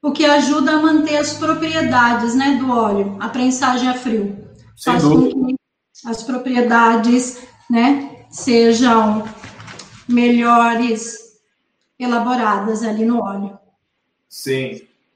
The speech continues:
Speaker 2: Então, já tem pessoas perguntando a respeito das propriedades da macadâmia, então vamos falar um pouco sobre isso, né?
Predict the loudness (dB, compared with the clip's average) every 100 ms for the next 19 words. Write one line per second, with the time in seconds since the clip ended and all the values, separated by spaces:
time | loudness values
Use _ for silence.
0 | _ _ _ -10 -2 0 2 2 0 2
1 | 0 2 -2 -2 -6 -4 -4 -2 -2 -4
2 | -4 -2 -4 -6 -2 -4 -4 -6 -4 -4
3 | -6 -8 -6 -2 0 0 0 0 -2 -8
4 | -12 -14 -14 -18 -20 -12 -4 -4 -2 -6
5 | -2 0 0 -2 -4 -2 0 0 0 2
6 | 2 0 -2 -6 -6 -10 -8 0 0 0
7 | -4 -8 -6 -6